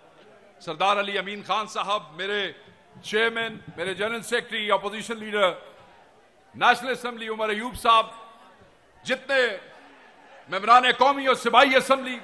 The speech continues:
स्टेक होल्डर स्टेज पे मौजूद हैं और खुसूसन आप जो पंडाल में मौजूद हैं,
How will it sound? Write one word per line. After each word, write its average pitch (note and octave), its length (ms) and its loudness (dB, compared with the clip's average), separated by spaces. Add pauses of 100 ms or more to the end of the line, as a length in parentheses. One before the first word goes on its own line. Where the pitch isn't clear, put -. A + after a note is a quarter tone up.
(160)
स्टेक C4 360 2
होल्डर C4 280 8
स्टेज C4 320 2
पे B3+ 120 4
मौजूद A#3+ 360 -2
हैं C#4 140 4
और C#4 180 8
खुसूसन C4 520 4 (720)
आप D#4+ 300 12
जो D4 120 12
पंडाल C4+ 460 10
में C4+ 100 4
मौजूद C4 360 4
हैं, A3 180 0